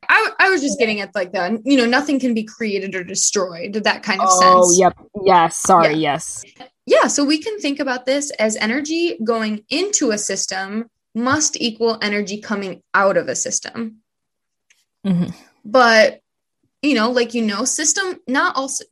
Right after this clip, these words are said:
Speaker 1: systems are perfect. Systems aren't perfect. They're always losing energy due to work. And we can call this efficiency. So you're probably familiar with, like, a system having a certain amount of efficiency.
Speaker 2: Mm-hmm.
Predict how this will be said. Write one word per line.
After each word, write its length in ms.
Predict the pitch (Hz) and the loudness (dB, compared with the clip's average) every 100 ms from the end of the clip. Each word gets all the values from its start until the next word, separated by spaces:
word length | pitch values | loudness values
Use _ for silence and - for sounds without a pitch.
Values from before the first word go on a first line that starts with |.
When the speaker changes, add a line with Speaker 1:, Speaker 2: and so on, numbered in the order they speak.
| 220 | -12
Speaker 1:
systems 440 | - 269 262 247 208 | -4 -2 0 0 -2
are 100 | 196 | -2
perfect. 480 | 370 - 90 - | -4 -4 -6 -8
Systems 420 | - 262 254 233 202 | -4 -2 0 -2 -2
aren't 200 | 170 214 | -4 -4
perfect. 400 | 170 170 - - _ - | -4 -6 -14 -20 _ -2
They're 220 | 233 233 | 0 2
always 520 | 247 294 320 320 294 - | 2 2 0 -2 -4 -6
losing 540 | 226 233 240 240 214 | -6 -4 -4 -4 -4
energy 560 | 202 208 220 247 226 - _ - | -4 -4 -4 -4 -6 -10 _ -6
due 200 | 214 208 | -4 -4
to 220 | 214 - | -6 -8
work. 580 | 190 180 185 - 220 - _ _ _ _ _ | -8 -6 -4 -4 -10 -18 _ _ _ _ _
And 480 | 202 202 196 196 - | -4 -2 -2 -4 -2
we 120 | 254 | -2
can 220 | 247 269 | 0 -2
call 300 | 269 247 226 | 0 0 2
this 240 | 220 214 - | 2 -2 -4
efficiency. 800 | 175 208 247 247 - 269 277 294 - _ | -6 -6 -6 -6 -4 -4 -4 -8 -16 _
So 140 | - | -4
you're 200 | 214 202 | 0 0
probably 240 | 220 202 170 | 0 0 0
familiar 420 | 185 170 165 151 | -4 -6 -6 -4
with, 200 | 160 165 | -6 -6
like, 280 | 139 135 - _ | -6 -6 -12 _
a 80 | 202 | -8
system 600 | 214 208 180 180 180 214 - | -6 -4 -4 -6 -10 -12 -6
having 280 | 202 180 196 | -4 -4 -6
a 60 | |
certain 280 | - 175 180 | -4 -4 -4
amount 200 | 180 165 | -6 -6
of 140 | 180 - | -6 -8
efficiency. 760 | 208 185 175 214 233 247 277 _ _ _ _ _ - | -8 -4 -4 -4 -6 -6 -8 _ _ _ _ _ -2
Speaker 2:
Mm-hmm. 300 | 202 180 170 | 0 2 0